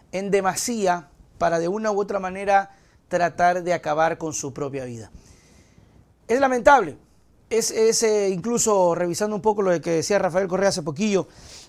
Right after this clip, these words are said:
en tu, en su cuenta de red social, que tal vez era lo que todos querían, o tal vez lo que buscaban, o lo que buscan, ¿no? Acabar. Yo lo he dicho en reiteradas ocasiones,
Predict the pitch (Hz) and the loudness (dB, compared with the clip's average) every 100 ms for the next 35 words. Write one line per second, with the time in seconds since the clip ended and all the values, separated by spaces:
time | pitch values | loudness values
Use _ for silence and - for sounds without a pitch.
0 | - 175 160 185 165 160 202 202 190 180 | -8 -6 -2 -2 -2 -2 -2 0 0 0
1 | 185 180 214 196 190 180 160 156 151 165 | -4 -4 2 2 0 -8 -6 -4 -2 -4
2 | 165 180 208 208 180 226 202 196 - 196 | -6 -4 -2 -2 -2 -6 -6 -6 -6 -8
3 | 226 170 139 123 - 165 156 160 175 214 | -6 -6 -6 -16 -10 -6 -6 -6 -6 -6
4 | - 196 165 156 147 - 220 214 165 135 | -6 -8 -6 -8 -8 -2 0 0 -2 -10
5 | _ _ _ _ 165 175 170 170 254 - | _ _ _ _ -2 -2 -4 -4 -2 -2
6 | - 127 107 _ _ _ 147 202 _ _ | -6 -12 -14 _ _ _ -10 -10 _ _
7 | _ 170 185 190 214 165 160 180 170 156 | _ -2 2 6 6 6 -2 -12 -12 4
8 | 226 262 247 196 185 226 208 202 175 156 | 8 10 8 4 0 -2 -4 -2 -2 -4
9 | 147 156 160 151 190 202 180 160 131 202 | -8 -6 -6 -2 -2 -2 -6 -10 -2 -2
10 | 143 - | -4 -12